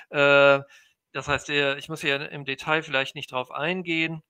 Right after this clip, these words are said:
Die Vorteile von Open Source sind ein bisschen, äh, bekannt. Äh, nichtsdestotrotz ist es wichtig, äh, sowas auch immer wieder im, äh, Konkreten zu kommunizieren. Wa-, was, was ist das überhaupt und was,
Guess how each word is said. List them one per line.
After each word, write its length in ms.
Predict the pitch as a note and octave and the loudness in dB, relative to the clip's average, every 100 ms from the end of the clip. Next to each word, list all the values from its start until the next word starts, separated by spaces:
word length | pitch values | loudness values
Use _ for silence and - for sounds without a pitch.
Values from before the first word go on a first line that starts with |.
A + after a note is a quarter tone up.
| _ _ | _ _
Die 140 | _ B2+ | _ -12
Vorteile 500 | C#3+ C#3+ C#3+ C3+ C3 | -6 -4 -2 -4 -4
von 300 | C3 B2 C3 | -6 -10 -8
Open 260 | C#3+ - | -12 -12
Source 400 | C#3 C#3 C3 B2+ | -14 -8 -8 -8
sind 180 | - C3 | -16 -14
ein 160 | D3 B2+ | -14 -14
bisschen, 460 | B2+ - B2 B2 _ _ _ _ _ | -16 -14 -14 -14 _ _ _ _ _
äh, 240 | A#2+ A#2 | -10 -10
bekannt. 580 | - A#2+ C#3 D#3 F#3+ - _ _ _ _ _ _ _ _ _ _ _ | -12 -10 -4 -2 -4 -10 _ _ _ _ _ _ _ _ _ _ _
Äh, 360 | C3 C3+ C#3 C#3 - - | -2 0 0 -2 -12 -6
nichtsdestotrotz 840 | D3+ D3+ - D#3 E3 D3+ D3 D3 D#3+ | -4 -4 0 0 0 0 2 2 -4
ist 160 | C#3+ | -10
es 160 | C#3 - | -10 -8
wichtig, 480 | C#3 - C#3+ - - - - - | -8 -6 -10 -10 -18 -20 -20 0
äh, 300 | C3+ C3+ C3 | 4 6 4
sowas 340 | C#3 C#3 C3+ | 0 -2 -2
auch 140 | C#3+ E3 | -8 -8
immer 320 | D3 D#3 C3 | -2 0 0
wieder 400 | C#3 D3 C#3+ C#3 - - _ | 2 4 4 2 -12 -20 _
im, 480 | - C#3+ D3 D3 D3 - | -4 -4 -2 -6 -8 -8
äh, 420 | C3 B2+ B2+ - - | -4 -2 -2 -6 -12
Konkreten 920 | - C3+ - D3 E3+ F3+ D#3+ D3 C#3+ - | -8 -8 -2 2 2 0 -8 -6 -8 -10
zu 480 | - C3+ C3 C3 - _ - | -16 -14 -12 -12 -14 _ -8
kommunizieren. 880 | C#3+ C3+ C3 B2+ - C3 A#2+ A#2 | -6 -4 -8 -8 -10 -6 -6 -6
Wa-, 300 | B2 D3 D#3 - | -2 -2 -4 -6
was, 360 | C#3 - - | -6 -6 -14
was 220 | - A#2+ - | -10 -10 -10
ist 200 | - E3+ | -10 -8
das 180 | C#3 | -8
überhaupt 440 | - B2+ C3+ C3+ - | -8 -4 -2 -4 -10
und 160 | A#2+ | -6
was, 320 | B2 C3 - | -6 -6 -12